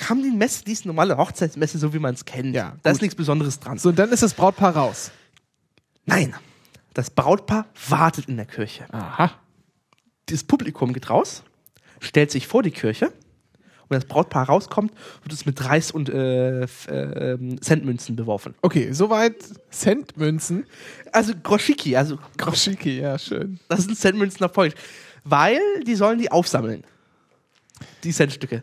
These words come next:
Speaker 2: Wann gibt's da eigentlich mal den Euro? Hast du da nähere Informationen?
Speaker 1: Ähm, ja, die Polen wollen ihn gerne,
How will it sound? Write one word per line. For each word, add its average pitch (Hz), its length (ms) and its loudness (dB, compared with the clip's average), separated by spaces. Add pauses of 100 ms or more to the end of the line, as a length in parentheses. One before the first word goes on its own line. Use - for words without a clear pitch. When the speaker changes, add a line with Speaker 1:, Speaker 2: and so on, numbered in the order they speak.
Speaker 2:
Wann 185 140 2
gibt's 254 200 -4
da 180 140 4
eigentlich 160 220 -2
mal 151 280 2
den 147 240 -6
Euro? 156 460 -2 (320)
Hast - 180 -8
du 160 60 0
da 139 260 0
nähere 143 460 -2
Informationen? 147 800 -6
Speaker 1:
Ähm, 175 540 2 (140)
ja, 165 440 0
die 165 220 -10
Polen 196 580 0
wollen 180 200 2
ihn 240 200 -4
gerne, 233 320 0